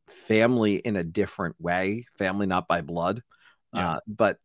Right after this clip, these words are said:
Speaker 1: uh, but family, um, from that communal sense of we're in this together.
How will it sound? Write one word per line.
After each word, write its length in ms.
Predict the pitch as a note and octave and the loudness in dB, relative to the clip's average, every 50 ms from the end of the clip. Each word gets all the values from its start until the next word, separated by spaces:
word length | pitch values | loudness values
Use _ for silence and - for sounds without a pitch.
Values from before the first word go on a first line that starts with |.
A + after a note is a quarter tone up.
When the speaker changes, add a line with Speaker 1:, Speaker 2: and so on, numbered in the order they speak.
| _ _ - | _ _ -4
Speaker 1:
uh, 100 | G#2 G2+ | -4 -4
but 340 | E2 - - G#2 F#2 - - | -4 -4 -6 -6 -6 -4 -2
family, 560 | A#2 G#2+ G2 G2 G2+ G2+ F#2+ F2+ F2 E2 - | 0 2 2 2 2 0 -2 -4 -4 -6 -6
um, 220 | - F#2 F2+ E2+ | -4 -4 -4 -4
from 240 | E2 - G#2 F#2 F2 | -4 -4 -2 -2 0
that 200 | F2 E2 D#2+ - | 0 0 -2 -2
communal 420 | - - G2+ G2 G2+ G2+ G2 F#2 F2 | -6 -8 -4 -2 -2 -2 -2 -2 -4
sense 420 | - - F2+ D#2+ E2+ E2+ - - _ - | -2 0 0 0 0 -2 -6 -10 _ -4
of 200 | G2 F#2 E2 D#2+ | -4 -4 -2 -4
we're 200 | F2 F#2 F#2 - | -4 -2 -2 -2
in 220 | - G#2+ F#2 F#2 | -2 -4 -4 -4
this 320 | F2+ E2+ E2+ - - - _ _ - _ _ - | -6 -8 -10 -12 -14 -18 _ _ -20 _ _ -12
together. 580 | - F#2+ F2+ G2+ A2 A2+ G#2+ F#2+ F2 D2+ - | -10 -6 0 4 4 4 4 4 0 -4 -6